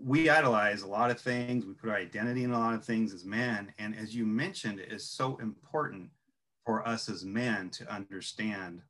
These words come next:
what that identity is and where it should be rooted and what that looks like, and really our identity is more in our job than our, in our job. It's more than in our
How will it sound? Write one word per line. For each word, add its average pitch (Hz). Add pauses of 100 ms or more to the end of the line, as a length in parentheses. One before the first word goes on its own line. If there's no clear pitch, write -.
(140)
what 101
that 90
identity 92
is 139
and 113
where 95
it -
should -
be 92
rooted 139 (380)
and 120
what 143
that 107
looks 143
like, 87
and 113
really 127 (500)
our 123
identity 143
is 107
more 131
in 143
our 107
job 104
than 110
our, 104
in 113
our 95
job. - (840)
It's 117
more 117
than 120
in 110
our 95